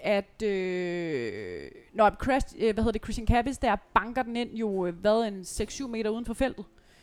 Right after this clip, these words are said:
Øh, og ja, den går via stolpen ind, men det, øh,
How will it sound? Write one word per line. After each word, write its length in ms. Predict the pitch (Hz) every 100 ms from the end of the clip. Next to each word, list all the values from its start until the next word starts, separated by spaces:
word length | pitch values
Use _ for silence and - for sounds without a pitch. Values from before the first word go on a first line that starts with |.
| - -
Øh, 480 | - 226 208 196 190 -
og 100 | 220
ja, 120 | 220 240
den 100 | 262
går 100 | 220
via 160 | 233
stolpen 420 | 233 226 226 247
ind, 120 | 240 233
men 200 | - 226 214
det, 320 | 254 254 240 226
øh, 320 | 208 196